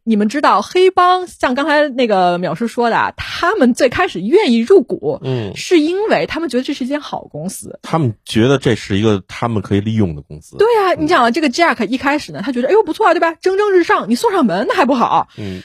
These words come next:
Speaker 1: 就多了一个赚钱的来源，然后呢，他就去干涉这个业务啊什么的。就是他其实自己也想赚钱嘛，想分一杯羹。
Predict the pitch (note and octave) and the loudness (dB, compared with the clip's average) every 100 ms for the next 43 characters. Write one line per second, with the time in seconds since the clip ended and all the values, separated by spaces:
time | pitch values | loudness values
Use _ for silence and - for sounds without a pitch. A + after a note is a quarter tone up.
0 | - - - C#4+ C#4 B3+ C#4 C#4 C#4+ C4 | -8 -6 -4 0 0 2 0 2 2 2
1 | B3 C4+ G3 F3+ A3+ C#4 B3 A3+ A3+ A3+ | 2 2 2 0 -2 -2 0 0 0 0
2 | A3 G#3 F#3 F#3+ A#3 G3 E3+ C#3 G3 C#3+ | 0 0 -2 -2 0 0 0 0 -2 -6
3 | D3 E3+ D#4+ - A4 - C4 E4+ - C4+ | -6 -4 -4 -4 -10 -6 -4 -6 -2 -2
4 | D4+ D#3+ B3 G3+ - A3 A3 F#3 A3+ C#4+ | -2 -2 -2 -2 -4 -2 -2 -2 0 2
5 | C#4 C#4+ C#4 | 4 2 0